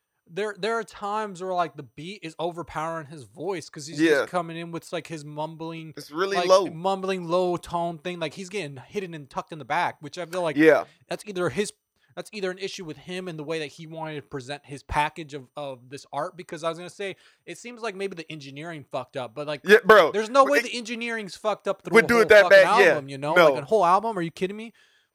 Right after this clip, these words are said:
Speaker 1: So, like, this is, like, what he was looking for, was to be able to deliver this type of, of
Speaker 2: <laughs>
Speaker 1: sound, which is fine. Like, like I say, sonically it's good. Sonically it's there. But,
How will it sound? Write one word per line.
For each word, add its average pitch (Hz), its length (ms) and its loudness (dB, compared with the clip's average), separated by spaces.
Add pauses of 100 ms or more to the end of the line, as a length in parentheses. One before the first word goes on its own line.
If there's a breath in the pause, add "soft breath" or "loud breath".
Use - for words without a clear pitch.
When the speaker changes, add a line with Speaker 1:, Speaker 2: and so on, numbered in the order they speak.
(160)
Speaker 1:
So, - 240 -6
like, 180 340 0 (1080)
this 190 200 -2
is, 202 120 -10
like, 175 120 -2
what 165 200 -10
he 160 120 -18
was 139 160 -18
looking 185 300 -8
for, 139 220 -6
was 135 120 -10
to 131 120 -20
be 151 120 -8
able 147 140 -8
to 135 100 -12
deliver 156 480 -6
this 151 220 -8
type 160 320 -2
of, 143 240 -10
of 143 140 -8
Speaker 2:
<laughs> - 20 -12
Speaker 1:
sound, 170 560 -2
which - 160 -10
is 226 140 -8
fine. 240 360 -2
Like, 180 240 -6
like 196 140 -2
I 196 60 0
say, 208 240 -4 (200 soft breath)
sonically 220 480 -4
it's - 160 -12
good. 123 380 -2
Sonically 185 540 -2
it's - 160 -14
there. 117 320 -8 (340 soft breath)
But, 214 340 2